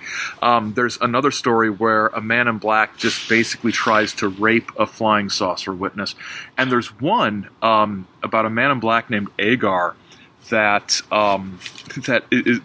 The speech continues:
Barker tells from the point of view of the Man in Black, and it, most of it is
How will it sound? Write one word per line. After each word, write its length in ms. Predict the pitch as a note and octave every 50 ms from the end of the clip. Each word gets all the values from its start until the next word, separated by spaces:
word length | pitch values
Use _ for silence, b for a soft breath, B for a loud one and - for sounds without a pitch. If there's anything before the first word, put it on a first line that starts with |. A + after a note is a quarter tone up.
| -
Barker 360 | - B2 C3+ C#3+ - D3 A#2 G#2
tells 400 | - - - C3 A#2+ A#2+ B2 A#2
from 160 | - - A2+
the 80 | G#2 G2
point 320 | - - - C3+ C3 B2+
of 80 | A#2+ G2+
view 240 | F#2 A2+ A#2 A2+ A2
of 80 | G2
the 80 | G#2 G#2
Man 260 | G2+ G#2+ A2 A2 G#2+
in 100 | G2 F#2+
Black, 440 | F2 - G#2 A#2 B2 A2+ - - B B B B B B B B - -
and 440 | B2 B2 B2 B2 A#2+ A#2 A#2 A2+ G#2 - - - -
it, 100 | - F#2+ C3+
most 360 | C3 C#3 D#3 F#3 F3 - -
of 100 | E3+ C#3+
it 140 | C#3+ C3+ - -
is 460 | B2 B2+ B2 A#2 A2 G2+ - - -